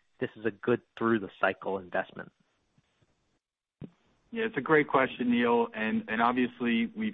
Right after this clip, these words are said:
Speaker 2: communicated that we've gotten full board support for this project. So I'll, I'll let Ray start off, uh, give you some color on how we're thinking about it, and then, uh, you know, let, uh, Brian and Dave jump in as needed on feedstocks, et cetera. So, go ahead, Ray.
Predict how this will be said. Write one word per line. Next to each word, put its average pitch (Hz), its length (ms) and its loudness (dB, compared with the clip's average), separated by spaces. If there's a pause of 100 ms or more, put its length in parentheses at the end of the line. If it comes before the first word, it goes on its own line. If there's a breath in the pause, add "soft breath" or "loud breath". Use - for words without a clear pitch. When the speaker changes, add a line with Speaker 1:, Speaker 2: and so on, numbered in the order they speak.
Speaker 2:
communicated 110 640 -2
that 107 100 -2
we've 101 200 -4
gotten 104 340 0
full 113 140 2
board 110 360 0
support 110 380 -2
for 113 60 -10
this 101 200 -6
project. 110 420 0
So 123 220 4 (300 loud breath)
I'll, 156 180 2
I'll 156 140 4
let 170 220 4
Ray 139 280 4
start 131 220 4
off, 131 260 2 (120)
uh, 117 80 -2
give 113 200 -2
you 120 160 0
some 113 140 -4
color 117 400 4
on 110 140 0
how 117 160 2
we're 110 120 -2
thinking 113 340 -4
about 113 300 4
it, 113 160 -4 (380 soft breath)
and 98 180 -4
then, 107 200 0
uh, 104 280 0 (140)
you 107 80 -6
know, 104 80 0
let, 107 220 0 (240)
uh, 98 160 -2
Brian 107 340 -2
and 101 100 -4
Dave 107 240 0
jump 104 280 -2
in 104 340 0
as 95 140 -4
needed 101 240 0
on 95 240 -2 (160)
feedstocks, 92 420 -6
et - 100 -20
cetera. 92 280 -8 (100)
So, 90 160 -12 (720)
go 110 60 -4
ahead, 98 140 -6
Ray. 92 100 -6